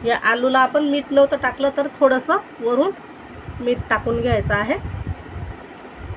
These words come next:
आधी थोडं जास्त टाकलं तरी हरकत नाही, पण मी इथे कमी टाकलं होतं साबुदाण्यामध्ये, म्हणून थोडंसं वरून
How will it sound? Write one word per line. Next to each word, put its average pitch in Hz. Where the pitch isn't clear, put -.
आधी 233
थोडं 320
जास्त 294
टाकलं 285
तरी 320
हरकत 285
नाही, 294
पण 262
मी 269
इथे 294
कमी 269
टाकलं 254
होतं 240
साबुदाण्यामध्ये, 226
म्हणून 247
थोडंसं 254
वरून 294